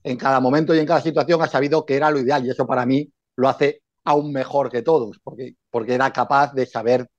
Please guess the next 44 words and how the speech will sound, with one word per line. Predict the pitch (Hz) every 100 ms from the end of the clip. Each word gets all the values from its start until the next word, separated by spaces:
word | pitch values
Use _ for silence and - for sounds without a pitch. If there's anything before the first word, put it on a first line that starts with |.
| _ _ -
discernir, | 135 - 127 143 170
no | 156 151
saber | 165 165 156 - _ _ -
aferrarse | 147 147 139 165 151 151
completamente, | 143 135 151 151 147
que | 135 131
tendría | 139 170
una | 160
idea | 143 151 143
preferida | 139 131 131
como | 123 120
cualquiera, | 120 123 160 135
pero | 123
nunca | 135 160 175 151
se | 156
ha |
visto, | 147 - 151 120 - _ _ _ -
eh, | 127 123
completamente | 135 123 143 139 135 131
marcado | 127 127
y | 127
obligado | 127 123
por | 135
eso. | 131 - _ -
Le | 151
has | 156
hecho | 185 202 190 180
un | 175
elogio | 170 175 175
a |
Marco, | 175 185 175
yo | 147
le | 156
voy | 160
a |
dar | 156
una | 151 143 135
toba, | 175 170 240 -
pero | 123 120 117 113 -
con | 117
todo | 135
el | 131
cariño, | 127 139 139
Marco. | 139 - 151